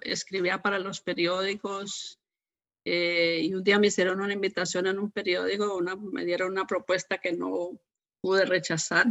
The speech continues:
porque me atraía mucho el periodismo. Ya yo había, ya me había involucrado con el periodismo en Colombia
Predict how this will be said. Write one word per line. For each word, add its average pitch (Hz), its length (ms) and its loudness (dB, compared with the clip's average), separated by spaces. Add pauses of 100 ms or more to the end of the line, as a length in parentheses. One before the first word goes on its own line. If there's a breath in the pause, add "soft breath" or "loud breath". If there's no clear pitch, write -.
(140)
porque - 220 -6
me 190 140 -2
atraía 175 340 -2
mucho 180 280 -2
el 202 60 -2
periodismo. 175 720 2 (140)
Ya 175 160 4
yo 175 160 0
había, 180 480 0 (320)
ya 185 300 -2
me 180 120 2
había 185 140 6
involucrado 180 580 2
con 180 140 2
el 160 120 2
periodismo 170 600 -2 (760)
en 160 320 -2
Colombia 196 460 0